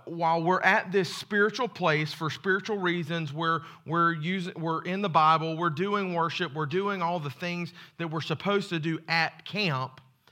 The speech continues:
I tend to get consumed by driving and making sure I'm doing it safe,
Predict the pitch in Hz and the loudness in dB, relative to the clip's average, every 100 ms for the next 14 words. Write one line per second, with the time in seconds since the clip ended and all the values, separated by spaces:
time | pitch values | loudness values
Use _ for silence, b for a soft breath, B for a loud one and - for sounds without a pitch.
0 | B B B B - 170 254 285 - 208 | B B B B 0 4 4 0 -2 -2
1 | 196 - 196 151 180 180 - 143 127 - | -2 -2 -4 -2 -2 -4 -4 -4 -4 -6
2 | - 233 160 131 120 120 123 - b b | -4 0 0 -2 -4 -8 -12 -16 b b
3 | b 123 151 147 131 143 151 135 123 76 | b 0 2 2 2 4 6 4 -4 -12
4 | - _ _ _ _ _ 127 139 143 151 | -20 _ _ _ _ _ -6 -2 -2 -4
5 | 131 160 135 143 156 170 165 160 156 - | -4 -2 2 2 2 2 0 0 -4 -4
6 | 160 151 151 - | -2 0 -2 -6